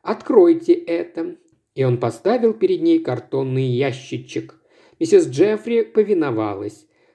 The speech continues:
Там оказались все пропавшие драгоценности: кольца, брошки, браслет. «Ох!» воскликнула она. «Это чудо!» Детектив скромно улыбнулся.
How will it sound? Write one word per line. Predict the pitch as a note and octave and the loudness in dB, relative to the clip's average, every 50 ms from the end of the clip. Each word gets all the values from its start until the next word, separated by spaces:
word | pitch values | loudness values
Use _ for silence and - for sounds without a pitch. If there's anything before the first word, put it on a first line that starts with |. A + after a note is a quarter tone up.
| _ _ | _ _
Там | - C#4+ D#4 D#4 | 0 2 2 2
оказались | C#4+ - - A3+ E3+ F#3 A#3+ B3+ A#3+ A#3+ A3 - - | 2 2 0 -2 0 0 0 0 0 -2 -4 -4 -8
все | - - - - G3+ A3+ B3 | -18 -12 -4 -2 0 0 0
пропавшие | B3 - G3+ F3 - - E3+ F#3+ F#3 F#3 - - G3 F#3+ F#3+ | 0 -2 -4 -4 -2 -2 -2 -2 -2 -4 -4 -2 0 0 0
драгоценности: | F#3 F3+ E3 F#3 F#3 F3+ F3+ - - G#3 G3+ F3 C#3 B2 A#2+ C3 - - _ - - A2+ A2+ - - _ _ _ | 0 -2 -4 -4 -4 -4 -6 -6 -4 -2 -2 -2 -2 -4 -6 -6 -8 -12 _ -8 -8 -8 -8 -10 -20 _ _ _
кольца, | - - G3+ A#3+ C4 C4 - - B3+ | 2 4 4 4 4 0 -4 -4 -4
брошки, | A#3 F3 C3+ B2+ C#3 D#3 F3+ F3 - - - | -2 -2 0 0 2 2 0 -2 -4 -10 -8
браслет. | D#3+ C#3 C3+ B2+ B2+ - - - A#2 A#2+ B2 - - - _ _ _ _ _ _ _ | -8 -6 -4 -6 -6 -6 -8 -8 -6 -6 -8 -10 -14 -20 _ _ _ _ _ _ _
«Ох!» | - D#4 E4 E4+ C#4+ B3 B3+ - - - - _ _ _ _ _ - | 4 6 6 6 4 2 -2 -4 -10 -16 -20 _ _ _ _ _ -10
воскликнула | - - - - - F3+ - - G3 F#3+ F#3 F#3 | -8 -8 -8 -6 -8 -8 -4 -2 -2 0 0 0
она. | F#3+ G3 F3+ D#3+ E3 D#3 D3 C#3+ D#3 - _ - | -2 0 0 0 0 0 -2 -6 -10 -16 _ -8
«Это | G#3+ A#3 - C4+ C4 | -8 -4 -4 -4 -4
чудо!» | - - - - C#4 D#4 D4+ C4 D#3 E3 F3 F3 E3 E3+ - _ _ _ _ _ - | -4 -6 -4 2 4 4 4 4 2 -4 -4 -6 -6 -10 -12 _ _ _ _ _ -8
Детектив | D3+ E3 F3+ A3 G#3 - - C#4 C#4 | -4 -4 -2 -2 -2 -4 -4 -8 -8
скромно | - - - D#3+ D#3 D#3 D#3 D#3 D#3 | -6 -2 2 4 4 4 4 4 2
улыбнулся. | D3+ C#3+ D3 C3+ B2 A#2+ B2+ A#2 A2 A2 - - A#2+ A#2 - | 2 2 0 0 0 -2 -2 -2 -4 -6 -6 -6 -8 -8 -8